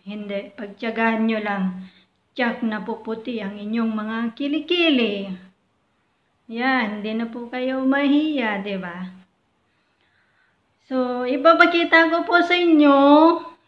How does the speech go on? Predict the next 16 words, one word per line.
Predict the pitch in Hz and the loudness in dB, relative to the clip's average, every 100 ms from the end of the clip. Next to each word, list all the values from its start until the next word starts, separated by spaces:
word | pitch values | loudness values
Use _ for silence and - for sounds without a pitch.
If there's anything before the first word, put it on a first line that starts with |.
| - | -14
yung | 220 | -10
aking | 214 208 202 269 | -6 -4 0 2
kilikili. | 262 311 269 269 330 349 294 254 | 2 0 -2 0 0 2 2 2
Hindi | 254 226 | 0 -2
ko | 240 | -6
naman | 247 247 247 | -6 -8 -8
po | 254 | -8
sinasabing | 254 247 226 226 233 220 233 233 | -6 -6 -6 -6 -8 -8 -6 -6
perfect | 233 220 196 233 226 | -4 -6 -6 -10 -6
na | 262 | -6
po | 262 302 294 | 0 2 2
siya. | 233 214 226 - 262 | -2 -6 -8 -12 -16
Pero | - 262 277 | -6 0 2
kahit | 277 269 277 - | 4 4 2 -2
papano, | 269 262 285 294 277 226 233 226 - _ _ _ _ _ _ _ _ - | -6 0 4 6 6 2 -2 -8 -14 _ _ _ _ _ _ _ _ -6
maputi. | 247 254 311 - 220 233 285 - | -4 -2 -2 -2 0 4 4 2